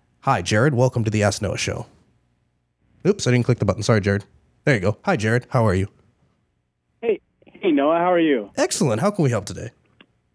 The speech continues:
Speaker 2: Hey, I have a question for you. Um, I'm trying to do, uh, for my wife,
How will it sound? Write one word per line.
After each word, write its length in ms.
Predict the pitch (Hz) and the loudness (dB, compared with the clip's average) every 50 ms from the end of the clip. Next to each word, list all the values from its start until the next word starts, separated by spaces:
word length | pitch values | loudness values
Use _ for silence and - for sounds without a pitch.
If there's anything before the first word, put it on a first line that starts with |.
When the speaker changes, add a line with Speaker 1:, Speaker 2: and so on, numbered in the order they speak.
| _ _ _ _ _ _ _ _ _ _ _ _ _ _ _ _ _ _ _ | _ _ _ _ _ _ _ _ _ _ _ _ _ _ _ _ _ _ _
Speaker 2:
Hey, 260 | - 233 277 247 170 | 0 2 2 4 2
I 260 | 208 196 190 233 285 | 2 2 2 2 4
have 200 | 311 311 269 190 | 4 4 2 2
a 100 | 165 170 | 2 0
question 440 | - - 156 139 131 - - 123 113 | 0 0 0 0 0 0 -2 -4 -4
for 180 | - 113 101 98 | -2 -4 -4 -4
you. 240 | 101 107 127 - | -2 -2 -4 -4
Um, 340 | - 143 147 143 143 139 135 | -2 0 0 2 2 2 0
I'm 280 | 104 143 180 202 247 254 | 0 0 0 2 0 0
trying 400 | - - 240 214 202 196 190 180 - | 0 0 0 0 0 0 -2 -4 -6
to 60 | 185 156 | -10 -10
do, 420 | 139 139 143 139 139 135 135 113 | -6 -2 -2 0 0 2 2 2
uh, 300 | 123 123 120 117 117 101 - - | 2 2 2 2 0 -2 -2 -2
for 80 | 147 131 | 0 0
my 160 | 123 127 127 | 2 0 0
wife, 360 | 120 117 107 104 104 113 123 | 0 0 0 0 -2 -4 -6